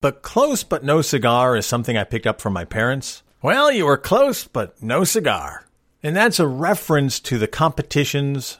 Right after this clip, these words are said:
or the carnival booths that they had in the old days. You'd have a shooting competition where you'd have to throw darts at a board to pop a balloon. And you'd have the guy in charge of the competition or the booth attendant keeping track of where your throws or your shots were.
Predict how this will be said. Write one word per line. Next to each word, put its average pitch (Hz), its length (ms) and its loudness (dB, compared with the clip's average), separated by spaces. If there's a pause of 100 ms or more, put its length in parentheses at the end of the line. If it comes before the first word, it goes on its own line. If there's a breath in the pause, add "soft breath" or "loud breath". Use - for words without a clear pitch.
(120)
or 123 120 2
the 98 80 -6
carnival 143 580 2
booths 139 580 -2 (120)
that 123 160 -4
they 117 100 -2
had 123 180 -2
in 123 80 -2
the 120 100 -2
old 131 220 0
days. 139 460 -4
You'd 123 140 -4
have 117 140 0
a - 40 -10
shooting 143 340 0
competition 131 760 -4 (100)
where 120 100 -6
you'd 101 120 -4
have 110 160 -4
to - 80 -12
throw 113 320 -2
darts 110 680 -2
at 123 100 0
a 113 40 0
board 127 400 0
to 110 80 -8
pop 127 240 -6
a 135 80 -2
balloon. 123 520 -2 (200)
And 110 100 -4
you'd 92 80 -6
have 98 240 -2
the 85 220 -10
guy 120 180 0
in 110 140 -2
charge 113 260 2
of 101 60 -6
the 104 80 -4
competition 107 680 -4
or 95 200 -6
the 85 240 -16 (180)
booth 120 240 -2
attendant 110 540 -4 (100)
keeping 117 320 -2
track 117 260 2
of 104 100 -2
where 104 100 0
your 95 120 -4
throws 113 460 0
or 101 100 -2
your 80 140 -8
shots 101 340 -4
were. 110 280 -4